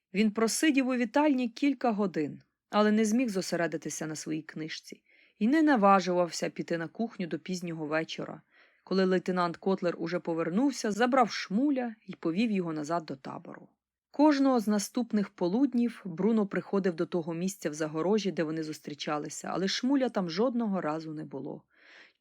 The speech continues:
Через тиждень він переконався в тому, що його провина надто жахлива, його друг ніколи не простить. Але того ж таки дня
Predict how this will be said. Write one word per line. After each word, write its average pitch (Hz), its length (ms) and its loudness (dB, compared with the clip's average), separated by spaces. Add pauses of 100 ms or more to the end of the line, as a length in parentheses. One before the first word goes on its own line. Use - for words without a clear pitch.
(140)
Через 233 260 0
тиждень 277 360 0
він 247 160 2
переконався 220 640 0
в 180 60 -6
тому, 240 360 0
що 202 200 -4
його 175 180 -4
провина 190 460 0
надто 202 460 -2
жахлива, 180 640 -4 (420)
його 247 240 2
друг 269 340 2
ніколи 220 380 4
не 196 100 4
простить. - 680 -8 (520)
Але 226 220 0
того 359 300 4
ж - 160 -4
таки 359 260 2
дня 240 340 0